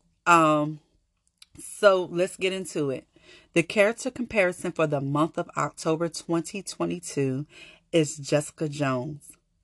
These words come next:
For most of her life, Jessica Jones was unremarkable and had what most m-, would consider to be a normal family. However, she and her family were in a tragic car accident that killed her mother,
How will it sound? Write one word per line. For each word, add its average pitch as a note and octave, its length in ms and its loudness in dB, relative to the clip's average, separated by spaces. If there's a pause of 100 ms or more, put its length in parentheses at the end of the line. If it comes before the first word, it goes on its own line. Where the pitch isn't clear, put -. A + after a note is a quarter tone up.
(300)
For G3 140 6
most E3+ 460 0
of B3 100 0
her A3 200 2
life, D#3 320 -2
Jessica D3+ 380 -2
Jones D3 420 0
was C#3 220 -6
unremarkable D3 920 0 (280)
and D#3+ 160 4
had E3+ 380 2
what D#3+ 180 0
most D#3 340 -2
m-, E3 340 2
would D3+ 260 -2
consider D#3+ 480 -2
to - 160 -8
be C#3+ 380 -4
a C#3+ 120 0
normal C#3 460 -2
family. D3 600 -4 (540)
However, F#3+ 520 4
she G3+ 320 -6
and F#3 120 -6
her E3+ 100 -6
family D#3 400 0
were D3 180 0
in C3+ 220 -6
a C3 160 -6
tragic - 720 -4
car A3+ 340 0
accident C3+ 580 -4 (300)
that D3+ 240 2
killed E3 380 2
her C#3 240 -2
mother, D#3+ 600 0